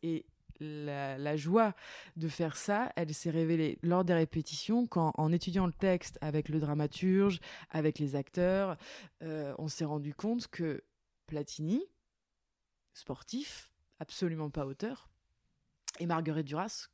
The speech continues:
grande autrice, euh, employaient des fois le même mot pour parler de leur pratique. C'est-à-dire que tous les deux disent « le football me sauve » ou « l'écriture me sauve ».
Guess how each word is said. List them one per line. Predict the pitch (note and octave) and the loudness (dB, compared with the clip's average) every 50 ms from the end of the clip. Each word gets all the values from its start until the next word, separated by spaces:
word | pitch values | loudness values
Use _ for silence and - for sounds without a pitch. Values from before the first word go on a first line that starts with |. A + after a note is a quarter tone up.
| _ _ - | _ _ -8
grande | - D#3+ F#3+ F#3 F3 | -2 0 2 2 2
autrice, | E3 - - G3 G#3+ - - - _ _ - - - - - - - - - - - - | 0 0 -2 -6 -8 -8 -10 -16 _ _ -20 -20 -20 -18 -18 -18 -18 -18 -20 -12 -6 -2
euh, | F#3 F3+ E3+ E3+ E3 D#3+ D#3 D3+ D3 C#3+ C#3+ C#3+ C#3+ C#3+ C#3+ C#3+ - - - - _ _ _ - | 0 2 2 2 2 2 0 0 -2 -2 -4 -6 -8 -8 -8 -10 -10 -10 -12 -16 _ _ _ -12
employaient | - D#3+ C3+ - D#3+ D#3+ F#3 A3+ | -10 -8 -4 -2 -2 0 0 0
des | F#3+ F3 E3+ | -2 -4 -4
fois | - - G3+ | -4 -4 -4
le | F#3+ E3 D#3 D#3 D3 | -4 -2 -4 -4 -4
même | C#3+ D3+ D3+ D3+ | -4 -4 -4 -4
mot | D#3 D#3 D#3+ G3 A#3 - _ _ _ _ _ | -2 -2 -2 -2 -4 -6 _ _ _ _ _
pour | - - D#3 | -18 -16 -12
parler | C#3+ - D#3 D3+ D3+ E3 | -8 -6 -4 -2 -2 -2
de | D#3+ | -2
leur | D#3+ D3+ C#3+ | -2 -4 -6
pratique. | - D#3 D3 - - A#3+ - - - _ _ _ _ - - _ _ _ _ _ _ _ _ _ | -8 -10 -10 -10 -10 -12 -14 -14 -20 _ _ _ _ -20 -20 _ _ _ _ _ _ _ _ _
C'est-à-dire | _ - E3+ E3 E3 D3+ | _ -10 -6 -4 -4 -4
que | - E3 | -4 -6
tous | - - - | -8 -4 -2
les | F3 F3+ | -2 0
deux | D#3+ D#3+ F#3+ | 0 0 -2
disent « | E3 C#3+ E3 F3+ F#3 F3 E3 D3 D#3 F3 F#3+ _ _ _ _ - | -2 -4 -4 -4 -4 -4 -6 -8 -10 -14 -16 _ _ _ _ -12
le | D#3+ D3+ | -12 -10
football | - - F3 D#3+ D3+ E3+ E3+ E3 | -10 -10 -10 -8 -6 -4 -4 -4
me | E3 D#3+ | -4 -6
sauve » | D#3 - - F3+ F3 E3+ E3 D3+ D3 - | -6 -6 -4 -2 -2 -2 -2 -4 -8 -12
ou « | - D3+ D3 D3 | -14 -12 -10 -8
l'écriture | D#3 D3 - - - D#3 - - E3 D#3 | -8 -8 -8 -8 -10 -12 -10 -10 -10 -10
me | D3+ D3+ | -10 -10
sauve ». | D3+ - - G#3 A#3+ C4 G#3 D#3 | -10 -8 -6 -6 -6 -6 -8 -10